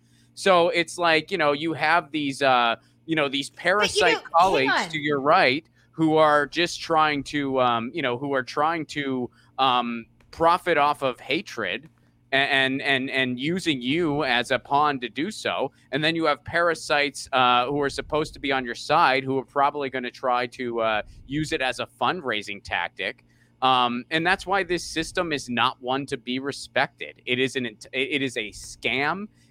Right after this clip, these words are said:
Speaker 1: It is a game. It is theater. And that's why, you know, when we
Speaker 2: Yeah.
Speaker 1: have supposed allies in office, they should be a thorn in the side of the establishment through and through, with every frickin' vote they cast,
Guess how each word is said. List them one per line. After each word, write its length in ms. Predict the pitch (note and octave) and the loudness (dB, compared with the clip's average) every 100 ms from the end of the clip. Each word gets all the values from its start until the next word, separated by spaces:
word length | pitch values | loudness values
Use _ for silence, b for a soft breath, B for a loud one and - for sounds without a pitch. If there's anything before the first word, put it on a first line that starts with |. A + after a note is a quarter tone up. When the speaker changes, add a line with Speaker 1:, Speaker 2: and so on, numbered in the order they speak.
| - | -4
Speaker 1:
It 120 | C#3+ | -2
is 160 | B2+ A2 | -2 -4
a 140 | F#2 _ | -10 _
game. 460 | A2+ B2+ D3+ F#3+ G3+ | -2 0 -2 -4 -6
It 120 | A#2+ | -6
is 300 | G#2 G2 - - | -6 -8 -14 -6
theater. 420 | A2 B2+ C#3+ F#3 b b b | -4 -2 -2 -4 b b b
And 160 | B2 C3+ | -4 0
that's 220 | D#3+ - | -2 -2
why, 320 | D#3 G#3+ G#3 | 0 4 4
you 180 | F3+ D3 | 2 0
know, 180 | C3+ C3 | 0 0
when 300 | A#2+ B2 E3 | 0 -2 -2
we 120 | D#3+ | -4
Speaker 2:
Yeah. 80 | C3+ | -2
Speaker 1:
have 300 | C#3+ E3+ D#3+ | 2 2 2
supposed 520 | - B2+ C#3 D3 D3 C3+ | -4 -8 -4 -2 -2 0
allies 480 | A#2+ D3+ C#3+ C3 | 2 2 2 0
in 100 | C#3 | 0
office, 440 | B2 E3 - B2 - b _ | 0 0 0 -4 -6 b _
they 180 | D3+ F#3+ | 2 2
should 240 | - G#3 | 0 -6
be 160 | E3+ F#3+ | -2 0
a 80 | F3 | 0
thorn 600 | - E3+ E3+ F3+ F3 F3 _ - | 0 -2 0 0 0 -6 _ -4
in 180 | E3 | -2
the 100 | E3 | -2
side 520 | D#3 - F3+ E3+ B2+ B2+ | -4 0 4 4 4 0
of 160 | C#3+ C#3 | -4 -2
the 100 | C#3+ | -2
establishment 720 | C3+ D3+ D#3 D3+ C#3 C#3 B2 | 0 2 2 2 -4 -6 -6
through 260 | C#3 D3+ E3 | -2 -2 -2
and 120 | C#3+ | -4
through, 240 | D3 B2 | -4 -4
with 200 | F2+ G2+ - | -4 -10 -2
every 300 | D3 F#3+ F#3 | 0 0 -8
frickin' 460 | - F#3+ - C3 G#2 | -6 -6 -4 -8 -8
vote 320 | - D#3 - | -4 -2 -2
they 140 | F#3 G3 | -4 -4
cast, 480 | - F3 F3 F#3 | 0 0 2 -2